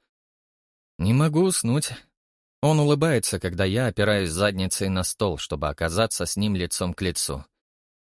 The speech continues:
Моя любовь к нему растёт день ото дня так, как я даже не могла представить. Пытаюсь раскусить их защиту. Хантер тянет руку к ноутбуку,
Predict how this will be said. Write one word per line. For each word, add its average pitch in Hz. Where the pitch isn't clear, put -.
Моя 110
любовь 131
к -
нему 123
растёт 120
день 123
ото 113
дня 113
так, -
как 165
я 170
даже 147
не 139
могла 113
представить. 80
Пытаюсь 147
раскусить 131
их 120
защиту. 90
Хантер 160
тянет 127
руку 131
к -
ноутбуку, 95